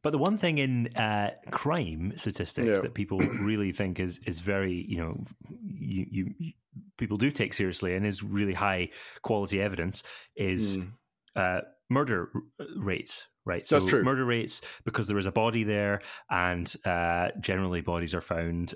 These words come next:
Speaker 1: and so you can count the number of homicides.
Speaker 2: Yeah.
Speaker 1: And, um, so actually, suicides is a, is a, is a statistic that we could look at, uh, as the kind of equivalent of homicides, but for the mental health, uh, um,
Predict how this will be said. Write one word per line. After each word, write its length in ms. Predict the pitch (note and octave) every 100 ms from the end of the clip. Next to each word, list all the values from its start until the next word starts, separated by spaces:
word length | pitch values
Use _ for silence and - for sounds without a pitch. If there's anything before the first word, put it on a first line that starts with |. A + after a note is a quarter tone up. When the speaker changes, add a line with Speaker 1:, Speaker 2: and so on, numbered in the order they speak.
| -
Speaker 1:
and 160 | E2+
so 160 | - F2+
you 140 | E2+
can 160 | E2 E2+
count 260 | - F2+ E2
the 60 |
number 280 | E2 D#2 D#2
of 140 | D2 - - _
homicides. 680 | - D3 D3+ C3 B2 A#2 - _ _ _ _ _ _ _ - -
Speaker 2:
Yeah. 140 | B2+
Speaker 1:
And, 160 | G2+ - - - - -
um, 260 | G2+ G2 -
so 180 | - C3
actually, 480 | A2 - G2+ F#2+ - _ _ _ _
suicides 920 | - - G3+ A3+ - E2+ E2 F2 - - -
is 160 | F#2
a, 180 | F2+ F2 -
is 120 | F#2+
a, 140 | -
is 120 | G2
a 60 | F#2+
statistic 440 | - G2+ - G#2+
that 80 | -
we 100 | G2
could 180 | - F#2+
look 180 | F#2+ F#2
at, 180 | D#2+ - _ -
uh, 300 | F2 E2 E2+
as 200 | G2 F2+
the 80 | F2+
kind 180 | - F2
of 220 | E2+ - - - - - _ _ -
equivalent 680 | - D3+ C3+ A#2 F#2 - -
of 140 | -
homicides, 720 | G#2 G2 F#2+ - E2+ - - -
but 160 | G#2 -
for 360 | - F2+ F2+
the 100 | E2+
mental 280 | E2+ F#2 F#2
health, 380 | E2+ E2+ - - -
uh, 400 | F2+ E2 D#2 D#2 - _ F#2
um, 340 | D#2+ D#2+